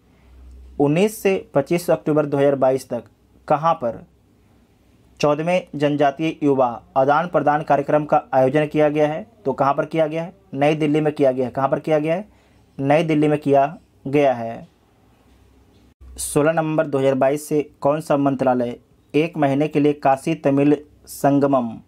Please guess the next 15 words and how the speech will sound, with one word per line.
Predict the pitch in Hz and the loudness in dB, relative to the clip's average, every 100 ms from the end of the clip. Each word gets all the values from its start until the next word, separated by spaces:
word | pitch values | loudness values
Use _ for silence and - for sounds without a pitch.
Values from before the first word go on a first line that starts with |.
| _ _ _ _ _ - | _ _ _ _ _ 0
आयोजित | 131 135 151 | 0 2 -2
करेगी? | 151 151 147 165 - _ | 0 0 0 -4 -10 _
तो | 131 131 - | -2 -2 -2
शिक्षा | - 131 - 151 | -4 -4 0 2
मंत्रालय | 147 139 135 143 143 _ - | 2 2 2 2 -2 _ 0
आयोजित | 131 135 151 | 2 2 0
करेगी। | 156 151 147 190 - _ _ - | 2 2 0 -2 -12 _ _ -12
शिक्षा | - 147 - | -2 0 2
मंत्रालय | 175 170 165 147 151 | 2 2 2 2 4
जो | 151 | 2
है | 147 | 2
वाराणसी | 147 139 151 151 147 156 | 2 0 2 -2 -4 -2
और | 139 131 | 2 0
तमिलनाडु | - 143 147 139 139 | 2 2 4 2 2
के | 143 147 | 0 0